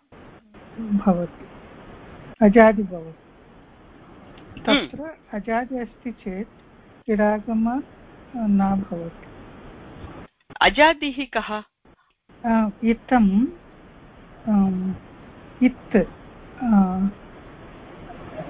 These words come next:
Speaker 1: आर्धधातुकस्य यदा वलादेः।
Speaker 2: आ, इडनुकूलप्रत्ययः क्ताप्रत्ययः, तकारादिप्रत्ययः इति कारणतः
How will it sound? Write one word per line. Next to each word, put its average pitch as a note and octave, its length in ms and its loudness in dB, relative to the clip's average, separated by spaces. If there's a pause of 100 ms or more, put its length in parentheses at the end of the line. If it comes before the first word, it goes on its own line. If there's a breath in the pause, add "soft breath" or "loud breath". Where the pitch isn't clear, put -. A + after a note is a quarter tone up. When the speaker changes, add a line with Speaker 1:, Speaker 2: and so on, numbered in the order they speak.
(640)
Speaker 1:
आर्धधातुकस्य G#3 1000 4
यदा G3 200 0
वलादेः। F#3 1120 -4 (640)
Speaker 2:
आ, F3+ 100 0
इडनुकूलप्रत्ययः A#3 960 -2
क्ताप्रत्ययः, E3+ 920 -2
तकारादिप्रत्ययः G3+ 1040 -2
इति G3 180 -8
कारणतः F#3 680 -2